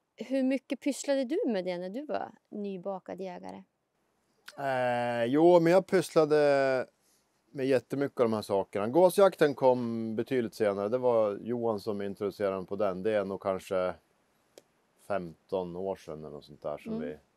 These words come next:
Speaker 2: körde all in på den. Men allt det här andra höll jag på med. Ja, sen en annan gång så höll jag på och skrämde ihjäl morsan och farsan, för då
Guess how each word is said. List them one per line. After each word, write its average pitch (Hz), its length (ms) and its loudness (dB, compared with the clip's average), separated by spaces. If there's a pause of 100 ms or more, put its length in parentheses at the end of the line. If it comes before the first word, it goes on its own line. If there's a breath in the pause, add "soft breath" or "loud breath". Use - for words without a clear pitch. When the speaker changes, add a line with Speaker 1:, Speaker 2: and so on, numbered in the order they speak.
(180)
Speaker 2:
körde 85 220 -6
all 82 220 -6
in 82 160 -10
på 85 100 -16
den. 80 200 -10 (300)
Men 117 120 -4
allt 175 280 0
det - 80 -2
här 139 120 4
andra 135 640 4 (760)
höll 127 100 2
jag 107 100 2
på 98 140 -2
med. 87 100 -6 (340)
Ja, 156 360 6
sen 170 160 0
en 170 60 4
annan 190 220 2
gång 170 200 4
så 160 80 6
höll 160 60 6
jag 151 100 4
på 311 60 8
och 302 60 8
skrämde 147 360 6
ihjäl 156 200 6
morsan 143 400 2
och 131 80 -6
farsan, 139 320 2
för 135 80 -4
då 151 320 4